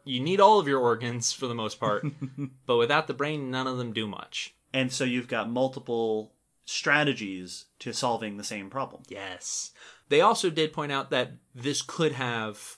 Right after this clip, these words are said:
Speaker 1: other uses. For instance, there could be a display aspect if you're able to flush blood and pale or darken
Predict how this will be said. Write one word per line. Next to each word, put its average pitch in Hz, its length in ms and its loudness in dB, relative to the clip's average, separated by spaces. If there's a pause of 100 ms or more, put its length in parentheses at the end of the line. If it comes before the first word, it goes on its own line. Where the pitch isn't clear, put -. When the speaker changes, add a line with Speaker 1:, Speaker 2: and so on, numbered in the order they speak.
(120)
Speaker 1:
other 127 220 -2
uses. 113 680 -8
For 147 280 2
instance, 143 480 -2
there 123 140 -2
could 127 180 -6
be 123 140 -4
a 120 40 0
display 135 460 -2
aspect 110 640 -8
if 127 100 -8
you're 113 140 -2
able 113 180 -4
to - 140 -14
flush - 600 -2
blood 117 480 -4 (600)
and 110 400 0 (120)
pale 127 680 4
or 117 180 0
darken 110 680 -2